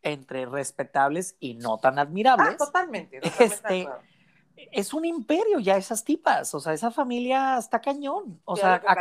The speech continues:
Speaker 2: platicábamos la vez pasada.
Speaker 1: y acaban de romper el internet porque ahora resulta que la Kylie esta está embarazada otra vez, o sea,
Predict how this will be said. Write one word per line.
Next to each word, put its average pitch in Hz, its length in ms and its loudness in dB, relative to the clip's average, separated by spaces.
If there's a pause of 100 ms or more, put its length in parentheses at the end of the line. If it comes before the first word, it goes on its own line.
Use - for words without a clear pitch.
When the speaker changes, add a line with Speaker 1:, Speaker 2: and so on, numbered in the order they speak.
Speaker 2:
platicábamos 185 520 -6
la 160 120 -4
vez 156 180 -12
pasada. 381 460 -6 (280)
Speaker 1:
y 208 100 0
acaban 247 380 6
de 339 80 8
romper 220 420 8
el 254 140 8
internet 196 560 6
porque 226 260 2
ahora 180 240 6
resulta 185 460 -6
que 190 120 -6
la 156 200 -2
Kylie 175 360 -2
esta 180 200 -6
está 185 160 -2
embarazada 170 580 0
otra 180 220 -6
vez, 196 260 -8
o - 60 -20
sea, 139 260 -8